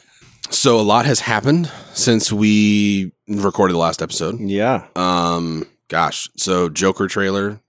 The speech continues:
Speaker 2: Joker trailer, yep.
Speaker 1: And that seems really moody.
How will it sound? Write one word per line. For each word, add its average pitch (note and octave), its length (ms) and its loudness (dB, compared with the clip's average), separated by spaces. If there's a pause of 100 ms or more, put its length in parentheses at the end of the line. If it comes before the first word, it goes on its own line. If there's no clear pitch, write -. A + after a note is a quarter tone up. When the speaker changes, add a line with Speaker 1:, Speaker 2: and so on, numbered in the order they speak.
Speaker 2:
Joker G#2 400 -2
trailer, A#2 420 -2
yep. G2+ 300 -2 (120)
Speaker 1:
And F#2 1040 -2
that F2 380 -2
seems F2+ 320 -2
really F2 180 0
moody. E2 420 -2